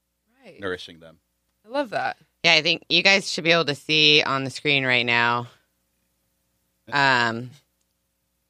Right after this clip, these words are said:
Speaker 3: their, their menu, um, up there if you're watching on Facebook Live. Um, if you're not watching on Facebook Live, you can go to B F D San Diego dot com and check it out as well. Um, but you can see they have all their sandwiches up there, and then you guys have a whole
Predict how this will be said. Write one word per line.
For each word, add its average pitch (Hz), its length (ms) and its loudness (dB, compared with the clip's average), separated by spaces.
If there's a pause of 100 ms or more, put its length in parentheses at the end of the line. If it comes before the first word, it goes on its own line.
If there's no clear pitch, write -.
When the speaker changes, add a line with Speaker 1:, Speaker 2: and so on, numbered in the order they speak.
Speaker 3:
their, 139 320 4 (100)
their 156 140 6
menu, 127 480 2 (680)
um, 131 300 -10
up 139 160 -6
there 131 160 0
if 123 120 -4
you're 127 100 -6
watching 123 340 -4
on 113 120 -8
Facebook 123 420 -12
Live. 127 440 -4 (320)
Um, 139 220 4
if 139 140 -4
you're 170 100 4
not 185 140 6
watching 180 200 2
on 156 80 2
Facebook 160 320 0
Live, 151 220 6
you 143 80 6
can 143 60 -2
go 143 100 4
to 135 100 4
B 135 200 4
F 120 140 -2
D 131 180 -4
San 127 220 -6
Diego 127 200 0
dot 120 180 -2
com 131 260 -2
and 165 80 -8
check - 180 -10
it 120 60 -8
out 117 120 -2
as 110 120 -12
well. 170 280 0 (540)
Um, 139 280 2
but 135 80 -2
you 143 80 -2
can 131 140 -10
see 139 320 2
they 123 140 2
have 123 500 2 (120)
all 139 280 2
their 127 420 0 (420)
sandwiches 240 380 4
up 214 200 2
there, 196 360 6
and 156 160 2
then 143 400 2
you 170 80 -2
guys 226 160 4
have 190 160 2
a 151 60 -4
whole 160 520 0